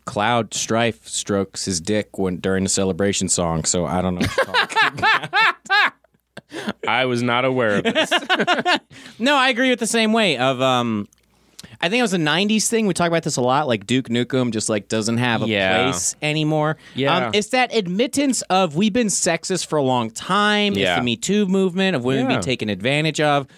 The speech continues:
Speaker 1: So there has to be that, "Hey, like, this is now a social movement in
Speaker 2: Yeah.
Speaker 1: the right direction." So obviously, it's going to be more female positive
Speaker 2: I
Speaker 1: image-wise.
Speaker 2: I guess what I, what I, what I mean when I say this is, like, I assume you have two choices.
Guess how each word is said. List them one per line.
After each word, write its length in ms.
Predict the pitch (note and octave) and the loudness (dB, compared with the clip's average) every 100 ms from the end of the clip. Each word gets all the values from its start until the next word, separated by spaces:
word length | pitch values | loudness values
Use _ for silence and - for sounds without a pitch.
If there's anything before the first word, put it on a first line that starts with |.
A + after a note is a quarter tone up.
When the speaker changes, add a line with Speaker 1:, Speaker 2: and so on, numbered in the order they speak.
| _ | _
Speaker 1:
So 180 | - G3 | -6 -2
there 120 | G3+ | 0
has 280 | G#3+ A#3+ - | 0 -2 -2
to 100 | F#3 | -2
be 200 | F#3+ F#3 | 0 0
that, 180 | F3 | 0
"Hey, 500 | D3+ F3+ E3+ C3 G#2 - | -2 -2 0 0 -4 -4
like, 340 | B2 B2 - - - _ - | -2 -2 -4 -20 -20 _ -4
this 160 | E3 | -4
is 80 | E3 | 0
now 180 | E3+ E3 | 0 0
a 40 | |
social 440 | - D3+ C#3+ D#3 C3 | 0 0 0 0 0
movement 520 | G#2+ G2 F#2+ F#2+ F#2+ | 0 -2 -2 -2 0
in 60 | G#2 | 0
Speaker 2:
Yeah. 80 | |
Speaker 1:
the 80 | A2+ | 0
right 240 | A2+ A2+ - | 0 -2 -2
direction." 640 | G#2+ A#2 A2 - F#2+ D#2 | -2 0 -2 -4 -4 -4
So 120 | - | 0
obviously, 680 | C3+ D3+ D#3 C#3+ B2+ A2+ G#2+ - _ | 0 0 0 -2 0 0 -2 -8 _
it's 180 | A#2 - | -8 -2
going 240 | D#3 C#3+ | 0 0
to 100 | B2 | -2
be 140 | A2+ A#2 | -2 0
more 520 | A2 A2 A2 G2+ E2+ _ _ _ | 2 2 2 0 -2 _ _ _
female 500 | - B2 A#2+ A#2 G#2 | -4 0 2 2 0
positive 720 | - G#2+ G#2 G2 F#2 F#2 E2+ - | -2 -2 -2 -4 -2 -2 -4 -2
Speaker 2:
I 40 | B2 | -2
Speaker 1:
image-wise. 500 | G2 F2+ E2+ - - | -2 -6 -8 -6 -6
Speaker 2:
I 80 | |
guess 280 | C#3+ G#3 A3+ | -2 -2 -2
what 100 | F#3 | -2
I, 180 | D3+ D3+ | 0 0
what 200 | A#2+ A#2+ | -2 0
I, 120 | A#2 | 0
what 280 | A2+ - G#2+ | -2 -4 -2
I 60 | G2+ | 0
mean 220 | A2 G#2 | 0 0
when 100 | F#2+ | 0
I 60 | |
say 180 | F2+ G#2+ | -2 -2
this 160 | F#2 F2+ | -2 -2
is, 160 | F2+ | -2
like, 300 | F#2 E2+ - - _ _ - - | 0 -2 -4 -20 _ _ -18 -4
I 60 | |
assume 340 | A#2 B2 F3+ F3+ | -2 0 0 2
you 80 | C#3+ | 0
have 120 | G#2+ | -2
two 140 | B2 | -6
choices. 680 | G#2+ G2 E2 - - - - | -4 -2 -4 -6 -6 -4 -6